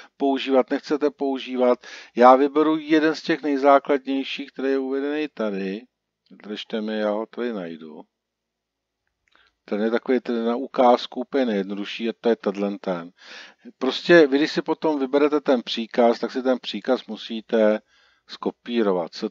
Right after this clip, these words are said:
T R L C. A to je všechno. Tak. A teď se tady, máte tady natažený tenhle ten, tak na něj dvakrát kliknete. Chcete ho překopírovat do toho programovacího bloku.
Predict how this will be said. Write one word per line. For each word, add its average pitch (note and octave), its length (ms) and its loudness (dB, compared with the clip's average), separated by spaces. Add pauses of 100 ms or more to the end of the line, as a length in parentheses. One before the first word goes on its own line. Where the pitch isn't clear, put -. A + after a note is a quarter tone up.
T B2 120 2
R A2 60 2
L G#2+ 260 2
C. - 240 -2 (2500)
A - 140 -16
to B2 100 0
je G#2 80 4
všechno. - 480 -10 (380)
Tak. F2 220 4 (680)
A G#2 100 -4
teď D3+ 260 8 (300)
se B2 160 -6
tady, C#3 480 8
máte B2 360 4
tady B2 200 2
natažený A2+ 640 0
tenhle F#2+ 380 -6
ten, A2 340 2 (320)
tak - 200 -8
na A#2 60 0
něj A#2 160 0
dvakrát A2 460 2
kliknete. G#2+ 540 -6
Chcete A2+ 420 -2
ho A2 400 4 (440)
překopírovat A#2 880 -2
do F#2+ 220 -12
toho G2 680 -2 (360)
programovacího G2 640 -6
bloku. F2+ 400 -14